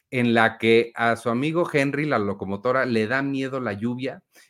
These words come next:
y no quiere hacer su recorrido. Entonces el pueblo <laughs> decide castigarlo, encerrándolo en el túnel en donde se está escondiendo. Le construyen esta pared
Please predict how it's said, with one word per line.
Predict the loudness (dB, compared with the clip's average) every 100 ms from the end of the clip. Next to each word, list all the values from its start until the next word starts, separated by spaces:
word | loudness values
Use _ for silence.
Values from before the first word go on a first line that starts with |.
| -8
y | -2
no | 0 2 0
quiere | 0 2 4 4 2
hacer | 2 0 0
su | -2 -4 -4
recorrido. | -4 -2 -2 0 2 0 -4 _ -20 -4
Entonces | 0 4 6 6 6 0 2
el | 2 4
pueblo | 4 6 6
<laughs> |
decide | 6 4 0 -4 -2 0 0
castigarlo, | 2 2 0 -4 0 2 2 2 -2 -4 -12 -20 _
encerrándolo | 2 2 2 4 6 8 6 6 4 4
en | 4
el | 2 0
túnel | 0 2 4 2
en | 0
donde | -2 -4 -6
se | -6
está | -2
escondiendo. | -2 0 0 0 -4 -4 -2 -2 -4 _ _ -20 -16 -2
Le | 0 2
construyen | 2 2 2 2 4 2
esta | 0 0 0
pared | 0 0 0 -4